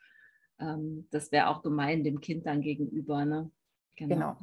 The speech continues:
Speaker 1: Jetzt hast du viereinhalb Jahre, glaube ich, habt ihr versucht, ein Geschwisterkind zu bekommen. Das ist ja auch echt nochmal eine riesig lange Zeit.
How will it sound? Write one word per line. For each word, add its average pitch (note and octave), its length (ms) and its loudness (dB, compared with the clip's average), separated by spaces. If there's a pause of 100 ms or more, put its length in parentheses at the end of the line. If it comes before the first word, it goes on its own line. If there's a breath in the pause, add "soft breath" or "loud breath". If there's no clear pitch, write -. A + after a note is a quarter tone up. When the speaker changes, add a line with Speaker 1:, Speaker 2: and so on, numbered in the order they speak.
(600 soft breath)
Speaker 1:
Jetzt F3 140 4
hast G#3+ 200 8
du G3+ 80 6
viereinhalb G#3+ 580 8
Jahre, F#3+ 400 6
glaube E3 380 6
ich, E3 120 -4
habt - 180 -2
ihr F3 100 -4
versucht, E3+ 540 -2
ein E3+ 80 0
Geschwisterkind E3+ 760 -2
zu - 140 -6
bekommen. F3 640 4
Das - 160 -8
ist - 60 -10
ja B2 140 2
auch D#3 140 -2
echt - 260 0
nochmal E3 260 0
eine E3 180 0
riesig E3+ 360 -2
lange E3+ 300 2
Zeit. E3+ 540 4